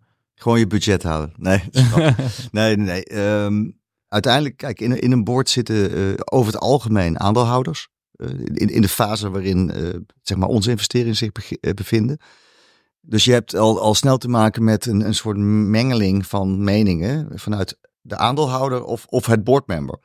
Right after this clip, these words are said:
Speaker 1: Een boardmember die zit daar voor de continuïteit van het bedrijf, het nemen van de juiste beslissingen. En een aandeelhouder zit er om zijn rendement te optimaliseren.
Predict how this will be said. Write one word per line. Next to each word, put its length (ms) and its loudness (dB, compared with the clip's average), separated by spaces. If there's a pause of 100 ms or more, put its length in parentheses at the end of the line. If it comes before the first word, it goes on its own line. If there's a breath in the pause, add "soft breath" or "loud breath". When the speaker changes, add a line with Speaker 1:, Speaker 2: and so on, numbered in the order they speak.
(340 soft breath)
Speaker 1:
Een 120 -2
boardmember 500 2
die 120 -8
zit 180 -2
daar 120 2
voor 120 -4
de 60 -4
continuïteit 640 0
van 140 -4
het 100 -6
bedrijf, 500 -4 (540 soft breath)
het 160 -12
nemen 220 0
van 100 -4
de 60 0
juiste 300 0
beslissingen. 580 -2
En 120 0
een 120 2
aandeelhouder 480 -2
zit 160 -10
er 80 -6
om 100 -2
zijn 140 0
rendement 540 4
te 80 0
optimaliseren. 840 -2